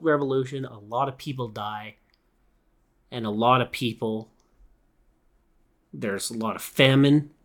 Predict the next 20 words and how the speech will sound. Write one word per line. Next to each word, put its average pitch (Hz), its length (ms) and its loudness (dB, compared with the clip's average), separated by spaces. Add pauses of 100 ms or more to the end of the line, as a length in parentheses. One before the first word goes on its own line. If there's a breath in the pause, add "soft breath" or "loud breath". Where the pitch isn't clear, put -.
There's 113 160 -8
a, 120 120 -8 (360 loud breath)
things 175 320 4
can 123 300 -2
turn 123 380 -6
inside 131 600 -4
out 98 420 -8
real 135 280 2
quick - 560 -4 (1040)
when 117 220 -6
things 120 340 -2
start 113 260 -6
to 117 120 -6
implode. 104 600 -6 (1000)
It's - 80 -20
kinda 143 300 2
like 120 300 0
detonating 127 580 2
a 107 60 -6
whole, 127 400 0